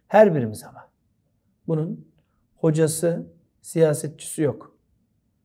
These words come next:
Hacısı, genci yok. Her birimiz arkadaşından kaçacak.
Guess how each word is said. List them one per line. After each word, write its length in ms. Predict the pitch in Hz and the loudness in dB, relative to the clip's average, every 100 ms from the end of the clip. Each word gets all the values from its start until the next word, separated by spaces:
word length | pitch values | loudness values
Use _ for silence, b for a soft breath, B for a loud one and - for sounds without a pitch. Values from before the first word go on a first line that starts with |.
| _ _ _ _ _ | _ _ _ _ _
Hacısı, 760 | - 156 156 - 170 165 165 - - _ _ _ _ _ _ | 0 2 0 0 2 2 0 -12 -20 _ _ _ _ _ _
genci 380 | 151 151 147 170 | 0 2 2 2
yok. 420 | 151 - - - _ _ _ _ _ _ | 2 0 -10 -20 _ _ _ _ _ _
Her 300 | - 196 190 | 4 4 4
birimiz 520 | 151 135 175 202 - _ _ _ _ _ _ _ _ _ | 0 -4 -4 -8 -12 _ _ _ _ _ _ _ _ _
arkadaşından 1000 | 170 165 175 165 160 170 156 185 220 233 _ _ _ | 2 4 2 2 0 -4 -2 -2 -4 -10 _ _ _
kaçacak. 640 | - 151 165 160 135 - | -4 -4 0 0 0 -4